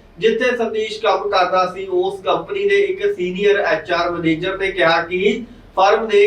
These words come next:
ਕੰਪਨੀ ਵਿੱਚ ਇੱਕ ਸਾਈਟ ਇੰਜੀਨੀਅਰ ਵਜੋਂ ਕੰਮ ਕਰਨ ਵਾਲੇ ਸਤੀਸ਼ ਨੂੰ ਉਸ ਦੀ ਪਤਨੀ ਅਤੁਲਿਆ ਸ਼ੇਖਰ ਦੀ ਮੌਤ ਤੋਂ ਬਾਅਦ ਬਰਖਾਸਤਗੀ ਦਾ ਪੱਤਰ ਜਾਰੀ ਕੀਤਾ। ਗਲਪ ਨਿਊਜ਼ ਅਨੁਸਾਰ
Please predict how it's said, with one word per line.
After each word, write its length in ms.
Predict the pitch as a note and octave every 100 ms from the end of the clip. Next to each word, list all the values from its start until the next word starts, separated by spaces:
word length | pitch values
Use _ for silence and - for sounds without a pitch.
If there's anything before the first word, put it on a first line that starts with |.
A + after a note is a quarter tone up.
| G#3+
ਕੰਪਨੀ 420 | F3+ F3 - F#3+
ਵਿੱਚ 280 | F#3 F3+ -
ਇੱਕ 260 | F3 - - - - - _ -
ਸਾਈਟ 300 | G3+ G3 G#3
ਇੰਜੀਨੀਅਰ 600 | A3+ G3+ E3 F#3 G3+ G3+
ਵਜੋਂ 340 | F#3 F3+ G3
ਕੰਮ 260 | G3 F3 F#3+
ਕਰਨ 260 | F3+ F3 F3
ਵਾਲੇ 340 | E3+ E3+ F3+
ਸਤੀਸ਼ 420 | F3+ F#3 F3+ F#3
ਨੂੰ 200 | F3+ F#3 G3 G3
ਉਸ 200 | D#3+ -
ਦੀ 120 | G3
ਪਤਨੀ 420 | E3 E3 E3+ F3+
ਅਤੁਲਿਆ 400 | F3 E3+ E3 F#3
ਸ਼ੇਖਰ 380 | F#3 F3 E3 E3+
ਦੀ 180 | E3 F3
ਮੌਤ 320 | E3 D#3 D#3
ਤੋਂ 120 | F#3 E3+
ਬਾਅਦ 320 | D#3+ D#3+ E3 G3+ A#3+ - - _ -
ਬਰਖਾਸਤਗੀ 760 | F3 F3+ F3 G3+ G3+ - A3+
ਦਾ 120 | A3+ G3
ਪੱਤਰ 360 | F#3+ F3+ F#3+
ਜਾਰੀ 320 | D#3+ E3 E3 G3
ਕੀਤਾ। 320 | - F#3+ G3 G3
ਗਲਪ 340 | E3 F3 E3+ F3+
ਨਿਊਜ਼ 280 | F#3 F3+ F3+
ਅਨੁਸਾਰ 500 | E3 E3 D#3+ D#3+